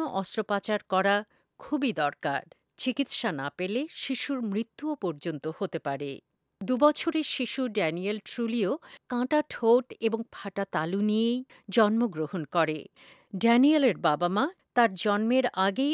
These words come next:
আল্ট্রাসাউন্ড দেখেই জানতে পেরেছিলেন যে কাটা ঠোঁট এবং ফাটা তালু নিয়ে জন্মগ্রহণ করবে, আর কতটা মারাত্মক অবস্থা হবে সেটাও কিন্তু চিকিৎসকেরা বলে দিয়েছিলেন।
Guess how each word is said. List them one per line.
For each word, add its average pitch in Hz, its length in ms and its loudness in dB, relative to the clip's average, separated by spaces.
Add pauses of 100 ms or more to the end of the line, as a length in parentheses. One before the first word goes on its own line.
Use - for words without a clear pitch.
আল্ট্রাসাউন্ড 214 680 -2 (100)
দেখেই 254 340 -4
জানতে 160 340 -4
পেরেছিলেন 226 580 -2 (300)
যে 254 140 0 (200)
কাটা 220 380 2
ঠোঁট 247 320 0 (180)
এবং 202 240 -2 (100)
ফাটা 185 320 -8
তালু 196 320 -2
নিয়ে 233 240 -2 (180)
জন্মগ্রহণ 165 720 0
করবে, 156 440 -4 (480)
আর 262 120 -2 (100)
কতটা 226 440 -2
মারাত্মক 226 580 -4
অবস্থা 247 460 -4
হবে 214 320 -2 (100)
সেটাও 240 440 -4
কিন্তু 294 340 -2 (140)
চিকিৎসকেরা 214 720 -4
বলে 165 280 -6
দিয়েছিলেন। 151 720 -8